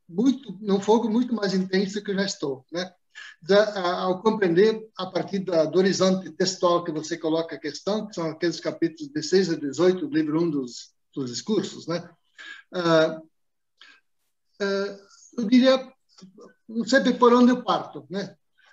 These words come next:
Eh, porque não tá estruturado aqui na minha mente ainda a resposta, né? Mas, eh, de um lado,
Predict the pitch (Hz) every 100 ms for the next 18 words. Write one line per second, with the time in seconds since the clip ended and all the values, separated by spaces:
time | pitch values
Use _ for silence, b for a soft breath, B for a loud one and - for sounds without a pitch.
0 | b 190 185 185 190 190 208 220 214 208
1 | 196 185 190 185 180 180 175 190 175 165
2 | 147 160 165 - 147 - 123 - 170 180
3 | B B 214 208 226 233 180 285 233 185
4 | 139 165